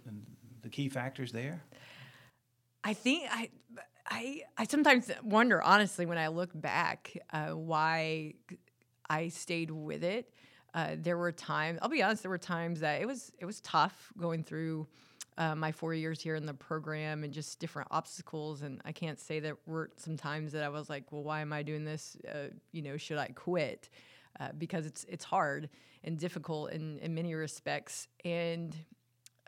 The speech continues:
Speaker 2: what I, I will say, I do think my parents instilled in me a, a good,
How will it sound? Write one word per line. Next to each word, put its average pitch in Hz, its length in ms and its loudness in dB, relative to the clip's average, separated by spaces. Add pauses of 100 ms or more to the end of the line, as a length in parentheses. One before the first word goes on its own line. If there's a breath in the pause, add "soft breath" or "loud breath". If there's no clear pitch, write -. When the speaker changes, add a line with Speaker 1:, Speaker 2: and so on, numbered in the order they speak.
(440)
Speaker 2:
what 220 480 6
I, 190 120 0 (100)
I 269 40 6
will 294 120 4
say, 233 320 6
I 208 120 4
do 220 140 2
think 196 160 -2
my 175 120 0
parents 170 360 -4
instilled 165 520 -6
in 165 300 -4
me 165 420 -4
a, - 500 -10
a - 20 -2
good, 165 340 -2